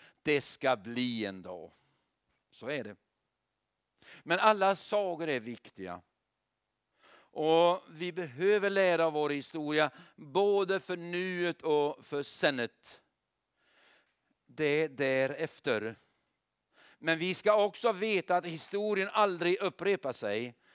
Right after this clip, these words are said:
Och gör den det, så ska vi veta att det är som katastrof eller komedi. Det är därför alltid klokt att studera det förflutna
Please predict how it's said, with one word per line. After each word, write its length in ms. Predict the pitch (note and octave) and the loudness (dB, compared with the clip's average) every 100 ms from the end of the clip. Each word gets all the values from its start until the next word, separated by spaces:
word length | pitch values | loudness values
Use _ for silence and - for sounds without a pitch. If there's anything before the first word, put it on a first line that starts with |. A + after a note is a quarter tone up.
| _ _ _ _ _ _ _ _ | _ _ _ _ _ _ _ _
Och 240 | D#3 F3+ - _ _ _ _ _ | -8 -8 -8 _ _ _ _ _
gör 280 | - G#2+ G#2+ | -12 -6 -4
den 160 | G3+ G#3 | -4 -4
det, 220 | G2 F2+ _ _ _ _ _ _ _ _ _ _ - _ _ | -10 -12 _ _ _ _ _ _ _ _ _ _ -20 _ _
så 540 | - - D#3 D#3+ E3+ - | -12 -4 -2 0 -2 -6
ska 320 | - - D#3 | -14 -4 -2
vi 180 | C#3 C3+ | -2 -6
veta 680 | A#2 C#3+ C3+ G#2 _ B2+ B2+ | -6 -6 -6 -8 _ -4 -2
att 320 | B2+ A#2+ - | -4 -6 -8
det 120 | B2+ | -8
är 180 | C3 A#2+ | -6 -8
som 440 | - B2+ A#2 B2 | -10 -12 -12 -14
katastrof 1120 | - C3 A#2 A#2+ A#2 - G#2+ G2+ G#2 G2+ - _ | -8 -8 -6 -8 -8 -10 -14 -12 -14 -14 -20 _
eller 240 | A2 F#2+ | -14 -14
komedi. 640 | F#2 G2 F#2 F2 F#2 D#2 _ _ _ _ _ _ _ _ _ _ _ - - - | -16 -18 -18 -20 -20 -20 _ _ _ _ _ _ _ _ _ _ _ -20 -20 2
Det 100 | E3+ | 4
är 340 | E3 D#3+ D#3+ | 6 6 6
därför 340 | D3+ D3+ C#3+ | 6 4 4
alltid 340 | E3+ D#3 C#3 C3+ | 4 4 2 -10
klokt 540 | - C#3+ E3 F3+ - | -4 -2 0 -2 -2
att 260 | C#3+ C3+ B2+ | -2 -2 -4
studera 600 | - B2+ C3 E3+ F3+ E3+ | -8 -6 0 2 4 4
det 120 | D#3 | 2
förflutna 800 | - C#3 C3 C#3+ D#3+ - D3 C#3 | -2 -10 -6 -4 -4 0 0 0